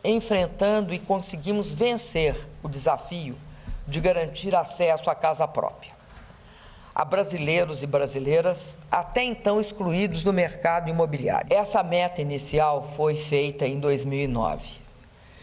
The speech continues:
Nós começamos a contratar em dois mil e dez. Nós estamos no início de dois mil e quinze. Nós,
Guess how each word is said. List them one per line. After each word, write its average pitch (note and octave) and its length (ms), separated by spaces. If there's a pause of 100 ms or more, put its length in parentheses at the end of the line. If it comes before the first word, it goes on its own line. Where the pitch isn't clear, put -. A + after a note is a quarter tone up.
(280)
Nós E3+ 340
começamos E3 600
a F3+ 80
contratar A#3 880
em A3+ 120
dois F3+ 240
mil D#3+ 160
e E3 80
dez. - 640 (440)
Nós D3 240
estamos F3+ 600 (300)
no E3+ 340 (220)
início F3 560
de F3+ 140
dois E3 260
mil D#3+ 180
e D#3+ 60
quinze. - 580 (960)
Nós, E3+ 560